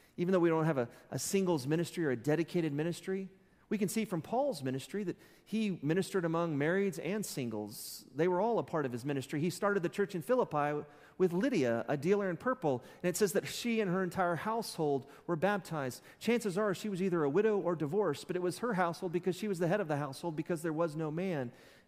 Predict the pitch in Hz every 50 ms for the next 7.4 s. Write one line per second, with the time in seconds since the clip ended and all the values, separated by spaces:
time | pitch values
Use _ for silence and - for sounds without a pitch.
0 | _ _ - 127 - - 180 143 147 123 143 156 135 143 139 135 - 165 135 -
1 | 143 127 - - 156 170 170 151 131 117 113 - - - - _ _ _ _ _
2 | _ _ - 143 151 143 143 139 156 147 139 147 139 120 117 - 147 156 160 151
3 | 147 139 123 123 - - 165 143 131 - - 127 117 156 156 131 110 110 - -
4 | - - _ _ _ _ _ _ _ _ - - 156 160 - 175 190 196 196 175
5 | 170 135 127 202 226 190 180 160 - 165 135 - - 180 156 135 131 127 120 -
6 | - 226 220 208 202 175 151 - - - 170 156 135 135 113 - - - - -
7 | _ _ _ - 202 180 - -